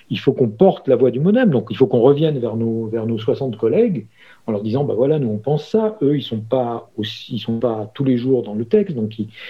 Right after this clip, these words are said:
ils nous demandent, ils nous racontent ce qui se raconte sur leur terrain, et cetera. C'est un travail quotidien, et c'est un travail, j-, j'insiste sur le fait que c'est un travail qui n'est pas pipé au départ.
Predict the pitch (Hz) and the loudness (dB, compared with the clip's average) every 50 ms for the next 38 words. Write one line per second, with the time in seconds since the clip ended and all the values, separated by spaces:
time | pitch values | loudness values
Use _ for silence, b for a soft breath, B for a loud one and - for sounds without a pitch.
0 | B B _ 117 110 110 110 135 160 180 190 196 196 170 131 120 113 110 117 113 | B B _ 0 0 2 2 4 4 4 4 4 2 0 0 0 0 0 0 0
1 | 101 113 113 113 131 123 - - 117 104 - - 117 - 120 110 107 - 107 104 | -2 -2 -2 -2 -2 -4 -4 -6 -10 -6 -6 -6 -2 -2 -4 -4 -2 -2 -2 -2
2 | 101 - - 135 143 190 214 180 - - 113 104 135 180 214 - - - 135 117 | -4 0 0 0 2 4 2 2 0 -2 -4 -2 0 0 0 0 -2 -4 -4 -4
3 | - - 139 139 156 147 135 - B B B B B B B B B - - 156 | -2 0 0 2 2 2 2 0 B B B B B B B B B 2 2 2
4 | 151 - 147 135 156 190 233 254 240 - 147 - 165 151 165 170 165 - 170 175 | 2 0 0 2 4 4 4 4 2 0 0 0 0 0 0 0 2 2 4 4
5 | 208 214 202 - - - - 143 127 110 - - 143 180 180 - - 254 220 - | 6 4 4 2 0 -6 -6 -6 -4 -4 0 2 4 4 4 2 2 -2 -2 2
6 | - 160 147 139 - - - - - - 143 - 143 131 - - 135 185 226 196 | 4 4 4 4 2 -2 -4 -4 -2 -2 0 0 0 0 2 2 2 2 2 0
7 | - - 131 120 117 113 175 165 - - - 233 196 - 214 208 202 185 131 120 | -2 -2 0 0 0 0 0 -2 -2 0 0 0 2 4 4 6 6 6 4 2
8 | 120 - 107 95 98 107 - - | 2 -2 -6 -8 -8 -12 -16 -20